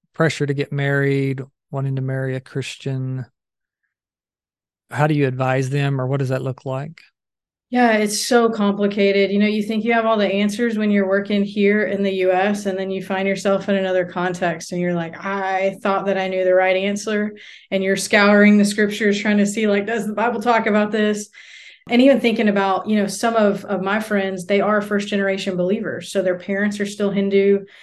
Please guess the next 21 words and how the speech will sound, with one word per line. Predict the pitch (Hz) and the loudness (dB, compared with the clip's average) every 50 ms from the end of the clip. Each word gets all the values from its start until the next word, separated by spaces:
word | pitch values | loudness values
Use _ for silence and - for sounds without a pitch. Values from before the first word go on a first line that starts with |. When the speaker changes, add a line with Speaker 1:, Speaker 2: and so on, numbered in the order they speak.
| - _ - | -20 _ -12
Speaker 2:
They're | - 175 190 196 202 | -2 2 6 6 6
at | 220 214 214 | 6 4 4
the | 214 196 | 2 2
age | 180 185 190 190 202 208 202 175 | 2 2 4 4 4 4 4 2
ready | 175 175 185 190 196 202 202 | 0 -2 0 0 2 0 0
to | 202 208 | 0 -4
get | 190 185 185 165 | -4 -4 -4 -4
married. | 175 185 185 185 196 202 208 208 214 214 202 208 - - - - - - _ _ _ _ - | -4 -2 0 2 2 4 4 4 4 2 0 -4 -10 -16 -20 -20 -20 -20 _ _ _ _ 2
If | 220 214 220 | 2 2 4
their | 214 208 202 202 | 2 2 2 2
parents | 208 226 254 294 311 269 - - | 2 2 2 2 2 2 2 0
arrange | 202 196 190 190 185 175 | 0 0 0 0 -2 -4
the | 175 180 | -2 -2
marriage, | 180 180 180 185 185 185 180 175 170 | -2 0 0 0 0 0 -2 -4 -4
they're | - 196 190 214 | -2 0 0 0
gonna | - 302 294 277 - - - _ _ _ _ _ - | 0 0 -2 -2 -4 -6 -14 _ _ _ _ _ -2
arrange | 208 196 202 202 202 202 196 | 0 2 4 4 4 2 2
the | 190 196 | 0 -2
marriage | 190 196 208 208 196 - | 0 2 2 2 0 -2
with | 190 196 - | -4 -4 0
a, | 196 196 190 185 185 | 0 2 2 0 -2